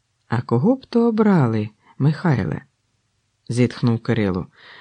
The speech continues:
"Був один розумний, Виговський, і де він зараз? Гей, немає нам спокою, побратиме, як там не кинь. Другого такого, як Богдан Хмельницький, немає і не буде,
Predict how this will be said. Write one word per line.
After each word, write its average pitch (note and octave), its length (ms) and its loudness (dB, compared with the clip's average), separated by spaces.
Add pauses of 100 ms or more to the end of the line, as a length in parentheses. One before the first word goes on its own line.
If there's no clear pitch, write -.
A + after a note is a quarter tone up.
(140)
"Був A#3 360 6
один G3+ 360 8
розумний, F3+ 800 4 (440)
Виговський, D#3 800 0
і A#2+ 60 2
де B2 320 2
він F3 160 2
зараз? E3+ 600 -2 (640)
Гей, E3+ 340 0
немає D3 440 2
нам A#2 240 0
спокою, B2 800 -2 (280)
побратиме, B2 840 0 (300)
як B2 280 0
там B2 440 -2 (220)
не A#2+ 200 2
кинь. A#2 440 -2 (960)
Другого A3+ 580 4
такого, F3+ 540 2
як D3 200 2
Богдан C#3 480 0
Хмельницький, C#3+ 880 0
немає C3 500 2
і B2+ 100 2
не A2+ 160 0
буде, B2 460 0